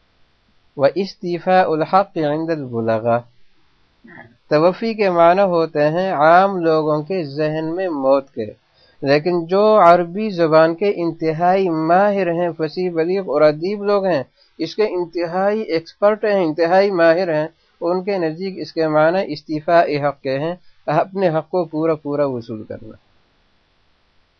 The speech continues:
یہ ابو البقا نے کہا۔ جار اللہ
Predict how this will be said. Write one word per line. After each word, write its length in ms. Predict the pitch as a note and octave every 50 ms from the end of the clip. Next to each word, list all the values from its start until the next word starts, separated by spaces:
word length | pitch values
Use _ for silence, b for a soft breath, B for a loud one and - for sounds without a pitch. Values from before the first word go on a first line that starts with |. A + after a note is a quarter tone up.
| _ _ -
یہ 180 | D3 D#3+ F#3
ابو 160 | - D#3+ D3 C#3+
البقا 400 | C3+ A#2 A#2+ A#2 A#2 D3 C#3 C#3
نے 140 | C3+ C3+
کہا۔ 280 | C3+ C3+ B2+ A#2+ A#2 A#2 C3 _ _ _ _ _ _ _ _ _ _ _ _ _ _ _ _ _ _ _ _ _ _ _ _ _ _ _ _ _ _ _ _ -
جار 320 | C3 C3 D3 D#3 E3 F3
اللہ 300 | F#3 F#3 F#3 G3+ G#3+ A3